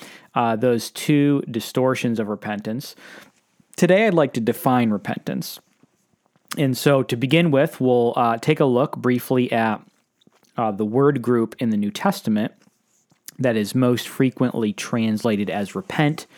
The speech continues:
and repentance. Uh, this word group means a change of mind, turning away. Uh, the verb form means to feel remorse.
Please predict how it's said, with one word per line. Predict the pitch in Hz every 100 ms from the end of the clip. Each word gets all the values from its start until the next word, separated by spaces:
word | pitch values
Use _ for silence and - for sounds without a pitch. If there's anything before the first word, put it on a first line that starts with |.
| - - - - -
and | 123 113
repentance. | 104 - - 131 - 147 151 - 135
Uh, | 110
this | 110 131
word | 127 127 131 123
group | 135 139 139 - - - - -
means | 127 127 123 120 117 - -
a | 101
change | - 135 131 113
of | 107 98
mind, | 113 117 123 123 123 131 - -
turning | - 135 131 127 123 -
away. | 92 104 113 113 120 135 _ - - - _ _
Uh, | - 65 67 64 -
the | 117
verb | 107 147 165
form | - 135 131 127
means | 123 123 123 -
to | - 117
feel | - - - 139 143 143 147 - -
remorse. | 127 110 107 107 165 208 - - -